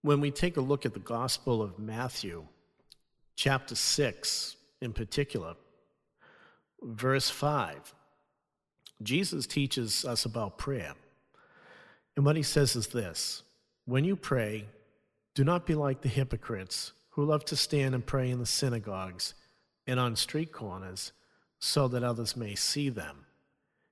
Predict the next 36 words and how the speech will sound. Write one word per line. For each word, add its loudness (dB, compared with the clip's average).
Amen, 4
I 0
say 4
to -2
you, 0
they 8
have 6
received 2
their 0
reward. -6
But 0
when 4
you 4
pray, 0
"Go 4
to -2
your 0
inner 2
room, -4
close 4
the 0
door, -2
and 0
pray 2
to -6
your -2
Father 0
in -2
secret, -4
and 2
your 0
Father 2
who -2
sees 0
in -2
secret -4